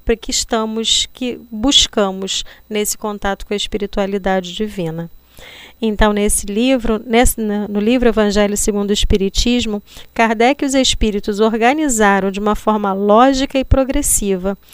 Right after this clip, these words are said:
para que a gente possa caminhar pela vida utilizando esse roteiro divino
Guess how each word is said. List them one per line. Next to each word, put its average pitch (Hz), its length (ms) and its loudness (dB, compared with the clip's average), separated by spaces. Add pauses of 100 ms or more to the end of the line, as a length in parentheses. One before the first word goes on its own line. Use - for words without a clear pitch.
(200)
para 202 180 0
que 226 140 0
a 208 80 2
gente 240 320 0
possa 220 320 4
caminhar 214 720 0
pela 254 300 4
vida 196 640 0 (400)
utilizando 233 600 2
esse 240 240 0
roteiro 277 680 2
divino 185 760 -2